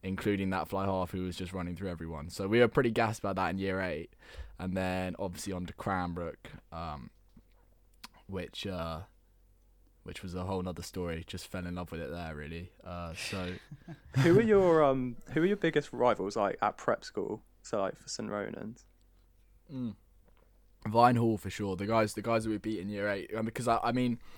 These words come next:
Speaker 1: this was the story. So we, we we played them in year, when I was in year seven, so you got the top, top two years seven and eights playing together,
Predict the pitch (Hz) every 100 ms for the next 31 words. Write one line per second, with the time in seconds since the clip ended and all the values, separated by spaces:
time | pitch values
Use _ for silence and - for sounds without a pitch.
0 | - - 139 147 175 147 - 147 139 123
1 | 104 - - 120 113 123 120 92 120 123
2 | 117 - - - - - - - - 117
3 | 147 156 143 131 123 117 110 104 113 113
4 | 110 110 107 101 95 - 113 92 85 85
5 | - 90 87 85 92 95 - - - 107
6 | - - 123 - 98 90 - 101 92 87
7 | 85 - 98 90 90 92 78 82